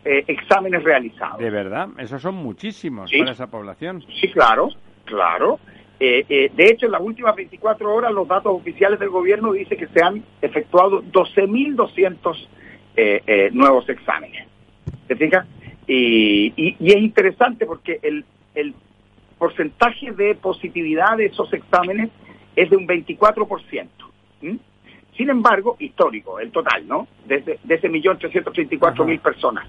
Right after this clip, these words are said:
Speaker 1: Sin embargo, actualmente, de los doce mil que se han hecho en las últimas veinticuatro horas, solo el catorce por ciento. Eso
Speaker 2: O sea,
Speaker 1: indica
Speaker 2: va bajando,
Speaker 1: cómo ha
Speaker 2: estamos a
Speaker 1: bajado,
Speaker 2: la baja, ¿no?
Speaker 1: cómo,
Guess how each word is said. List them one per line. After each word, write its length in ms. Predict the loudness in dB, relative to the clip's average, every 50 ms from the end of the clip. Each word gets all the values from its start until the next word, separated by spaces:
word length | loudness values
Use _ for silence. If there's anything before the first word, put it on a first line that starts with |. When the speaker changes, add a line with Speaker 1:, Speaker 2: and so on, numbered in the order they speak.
| -18 _ _ -20 -20 -20 -20 -20 -20 _ -8 -2
Speaker 1:
Sin 100 | 0 0
embargo, 460 | 2 4 4 2 2 4 2 2 2 0
actualmente, 880 | -4 -6 -2 0 2 2 2 0 -2 -6 -8 -8 -10 _ -12 -12 -12 -12 _ _ _ _ -10
de 140 | -6 -4 -4
los 160 | -4 -4 -4
doce 280 | -4 -6 -4 -2 -4
mil 380 | -2 -2 -4 -4 -6 -6 -8 -10 -10
que 100 | -12 -10 -6
se 100 | -4 -4
han 120 | -2 -2
hecho 280 | -4 -4 -2 -4 -4 -4 _ _ _ _
en 120 | -8 -4 -2
las 80 | 0
últimas 320 | 0 0 0 0 2 0 2
veinticuatro 500 | 0 -2 -4 0 2 2 2 2 2 2
horas, 180 | 2 0 -2 -6 _ _ -20 -20 _ _ -8 0
solo 260 | 4 4 4 4 2
el 60 | -2 0
catorce 440 | 0 0 0 0 -4 -4 -4 -6
por 160 | -6 -6 -8 -8
ciento. 360 | -10 -14 -14 -12 -12 -4 0 2
Eso 60 | 2
Speaker 2:
O 40 | 2
sea, 100 | 2 -2
Speaker 1:
indica 180 | -2 0 2
Speaker 2:
va 60 | 2 4
bajando, 300 | 4 2 2 0 0 2
Speaker 1:
cómo 100 | 2 4
ha 100 | 4 4 2
Speaker 2:
estamos 260 | 2 0 -2 -2 -2
a 40 | 0
Speaker 1:
bajado, 160 | 0 0 0
Speaker 2:
la 60 | 0
baja, 320 | -2 -4 -6 -8 -12 -12
¿no? 240 | -8 -8 -8 -10 -4 0
Speaker 1:
cómo, 260 | 2 2 2 2